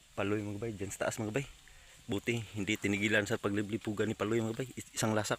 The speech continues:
mga bay. Isang lasak siya. Yan, mga bay, oh, isang lasak. Sobrang laki ng huni, mga bay.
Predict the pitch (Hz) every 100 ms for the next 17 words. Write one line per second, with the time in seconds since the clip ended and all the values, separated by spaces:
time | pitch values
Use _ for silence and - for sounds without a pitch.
0 | 123 120 151 - - - - - - -
1 | - - 107 107 117 - 151 - - -
2 | - 101 98 98 95 92 87 - 95 92
3 | 107 - - - - - - - 90 92
4 | - 104 92 92 98 101 98 101 120